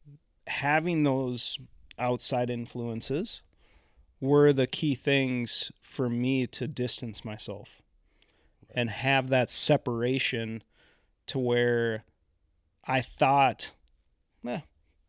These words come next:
Speaker 1: I'll go to heaven."
Speaker 2: Yeah.
Speaker 1: But realistically, would I?
Speaker 2: Mm.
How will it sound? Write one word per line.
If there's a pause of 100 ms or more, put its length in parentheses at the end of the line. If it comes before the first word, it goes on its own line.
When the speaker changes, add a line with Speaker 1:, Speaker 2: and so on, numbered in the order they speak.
Speaker 1:
I'll
go
to
heaven." (1300)
Speaker 2:
Yeah. (360)
Speaker 1:
But
realistically, (1040)
would
I? (840)
Speaker 2:
Mm.